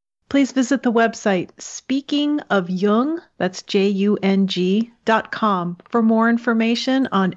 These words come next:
everything that was discussed in this episode. There you'll also find all of the previous episodes of this podcast, which are available to stream or to download for free.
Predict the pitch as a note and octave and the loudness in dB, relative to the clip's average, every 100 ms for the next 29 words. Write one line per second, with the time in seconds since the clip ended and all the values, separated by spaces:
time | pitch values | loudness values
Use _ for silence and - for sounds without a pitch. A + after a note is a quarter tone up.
0 | G#3+ A3 C4+ - C#4 C#4 A#3+ F#3+ F#3+ F#3 | -2 0 -2 -2 0 0 0 -2 -6 -4
1 | G3 F#3 - F3 F3 F#3 F3+ F3+ G3 E3+ | -4 -2 -2 -4 -2 -2 -2 -2 0 0
2 | E3 - _ _ - - - F3+ G#3 A3 | -2 -6 _ _ -20 -20 -8 0 2 4
3 | A#3+ A3+ G3+ G#3+ - G#3+ G#3 - G#3 G#3 | 4 2 2 0 0 -2 -2 0 2 2
4 | G#3+ G3+ A3 B3+ C#4+ - C#4 - F4 A#3+ | 2 0 0 0 0 -2 -4 0 0 2
5 | F#3+ F#3+ F3+ F3 F#3+ F3 F3 F3 E3 - | 0 -2 -4 -4 -2 -2 -4 -6 -6 -4
6 | F#3 E3 - F3 D#3+ - - - - G3 | -2 -2 -2 -2 -2 -6 -18 -10 -4 0
7 | G3+ F3+ G3 G#3+ A#3 G3 F#3+ F3 - - | 2 2 2 2 2 2 -2 -4 -6 0
8 | A3 C4+ E4 - - G#3+ - F#3+ G3 G3 | 2 2 0 -6 -2 -2 0 0 2 4
9 | F#3+ E3+ - F3+ - G3 F3 E3 | 2 0 -2 -4 0 0 0 -2